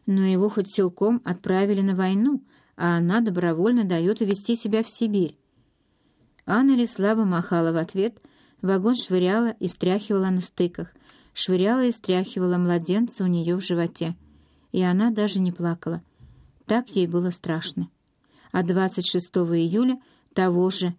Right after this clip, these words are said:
тысяча девятьсот сорок первого года Бессарабию оккупировали румынские войска, которым никто, по старой памяти,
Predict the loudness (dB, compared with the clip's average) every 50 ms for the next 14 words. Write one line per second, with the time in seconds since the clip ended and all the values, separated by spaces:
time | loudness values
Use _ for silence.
0 | _ _ _ -4 -4 -4 -2 -2 -4 -4 -2 0 0 0 0 0 -2 -2 -2 -2
1 | -2 -2 -2 -2 -2 -4 -4 -2 -2 -2 0 -2 -2 -2 -2 -2 0 0 0 0
2 | 0 -2 -4 -8 _ _ _ _ _ _ -4 -4 -2 0 0 0 2 2 2 2
3 | 2 2 0 0 -2 -4 -4 -2 -4 -2 0 0 0 2 2 2 2 2 2 2
4 | 0 0 0 0 -2 -4 -2 -2 0 0 2 0 0 -2 -4 -6 -4 -4 -4 -4
5 | -6 -12 _ -20 -20 -20 _ _ -6 -4 -2 0 2 2 2 2 2 2 0 -2
6 | -4 -6 -4 -2 -2 -2 -2 -2 -2 -4 -2 0 0 0 0 0 0 0 0 0
7 | 0 0 0 -2 -4 -6 -6